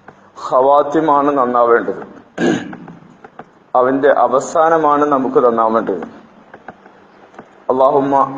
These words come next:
احسن عاقبتنا في الامور كلها واجرنا من خزي الدنيا وعذاب الاخره. നാം എല്ലായ്പ്പോഴും ദുആ ചെയ്യാറുണ്ട്, "അല്ലാഹുവേ, ഞങ്ങളുടെ അന്ത്യം, പര്യവസാനം നന്നാക്കി തരണേ റഹ്മാനെ"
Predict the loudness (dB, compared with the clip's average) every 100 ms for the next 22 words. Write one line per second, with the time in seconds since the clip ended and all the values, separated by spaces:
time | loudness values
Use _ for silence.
0 | -6 -6 -4 -4 -2 0 -2 -2 -2 0
1 | 2 2 0 0 0 2 0 0 -4 0
2 | 0 2 0 2 2 2 0 0 0 -2
3 | -6 -10 -6 -6 -6 -6 -4 0 2 2
4 | 0 0 2 2 2 -2 0 0 0 2
5 | 0 0 -6 -20 -20 -20 -20 -4 -2 -2
6 | -6 -2 2 4 2 2 2 2 0 0
7 | 2 2 0 0 2 4 2 -2 -8 -10
8 | -20 -20 -20 -20 -6 -2 0 0 2 2
9 | 2 2 0 0 -2 0 -2 -2 -12 -18
10 | -20 -20 _ _ -4 0 2 2 2 0
11 | 2 2 0 0 0 0 0 2 2 2
12 | 0 -2 -2 -2